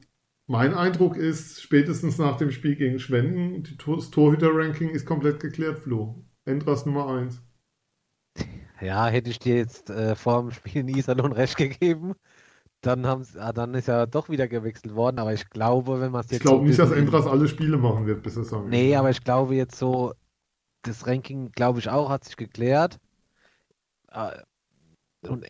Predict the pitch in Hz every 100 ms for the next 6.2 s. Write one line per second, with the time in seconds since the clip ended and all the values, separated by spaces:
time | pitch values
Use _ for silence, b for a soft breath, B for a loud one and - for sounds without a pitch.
0 | 50 123 120 123 117 120 113 117 123 117
1 | - 117 120 117 - 117 123 113 104 101
2 | 98 113 117 131 120 131 117 127 120 117
3 | 131 104 101 107 117 113 110 113 107 104
4 | b b b b _ 113 120 139 139 139
5 | - 131 123 113 - 135 147 139 143 147
6 | 135